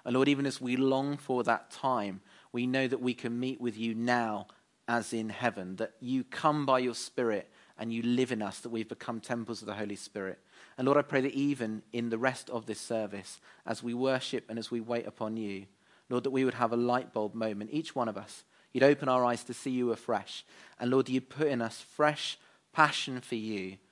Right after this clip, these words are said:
fresh hunger for you and desire for you. And Lord, that you would put in us such a conviction of your passion, Lord, that even when life is really hard, we would choose to trust, choose to remember,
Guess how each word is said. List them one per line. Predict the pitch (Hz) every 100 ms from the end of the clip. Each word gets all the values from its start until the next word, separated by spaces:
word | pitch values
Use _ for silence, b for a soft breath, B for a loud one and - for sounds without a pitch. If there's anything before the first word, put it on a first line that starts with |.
| b b b
fresh | - 139 120 -
hunger | - - 147 151 147 143
for | 123 - 117
you | 113 110 104
and | 90
desire | 107 113 117 120 113
for | 104 -
you. | 107 110 98 101 _ b b b -
And | 123
Lord, | 123 127
that | 135
you | 135 139
would | 123 -
put | - - 156 - -
in | 139
us | 113 98 - - _ b b
such | - 156 -
a |
conviction | - 135 123 151 - - 107 98 - b b b
of | 120 110
your | 123 131 135
passion, | - 139 - - 95 - b b b b
Lord, | 117 117
that | 131 -
even | 131 131 131 123 123 _
when | - 196
life | 196 123 -
is | 117
really | 117 110
hard, | 107 101 95 92 - b b b
we | 117
would | 110 107
choose | - 139 135 131
to | -
trust, | - 113 95 - - - b b
choose | - - 123 -
to | 120
remember, | 113 110 107 101 98